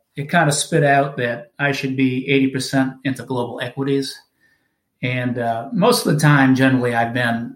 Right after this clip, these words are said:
over the years in V T S A X, uh, which is just the Vanguard broad domestic market, pretty much everything,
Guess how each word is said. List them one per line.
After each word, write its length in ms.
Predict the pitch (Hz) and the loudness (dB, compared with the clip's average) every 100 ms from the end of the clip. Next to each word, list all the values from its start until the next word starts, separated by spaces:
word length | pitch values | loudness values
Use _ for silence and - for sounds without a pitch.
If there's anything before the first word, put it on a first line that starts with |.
| _ 143 | _ -4
over 220 | 131 127 | -4 -2
the 100 | 123 | -6
years 380 | 113 113 110 143 | -6 -6 -6 -2
in 200 | 117 110 | -4 2
V 240 | 135 139 | 2 2
T 360 | - 147 147 127 | 2 2 2 0
S 340 | 131 - - | -2 -2 -4
A 280 | 123 120 - | -2 -2 -2
X, 480 | 135 - - - - _ _ _ _ _ _ _ - | -2 0 -4 -10 -12 _ _ _ _ _ _ _ -6
uh, 140 | 127 | -4
which 200 | 123 123 | -2 -4
is 200 | 110 107 | -6 -4
just 300 | 120 117 - | -4 -4 -4
the 260 | 110 104 98 | -4 -6 -6
Vanguard 800 | 131 120 120 117 113 110 107 104 - _ - | -4 -2 0 0 2 2 0 -6 -16 _ -6
broad 500 | 120 120 117 113 107 | 2 4 4 4 -2
domestic 540 | 101 107 - - - | -2 0 0 -4 -2
market, 380 | 131 127 127 127 | -2 0 -4 -2
pretty 160 | 139 | 0
much 200 | 113 104 | 0 -2
everything, 540 | 113 110 110 120 123 | -4 -6 -6 -4 -6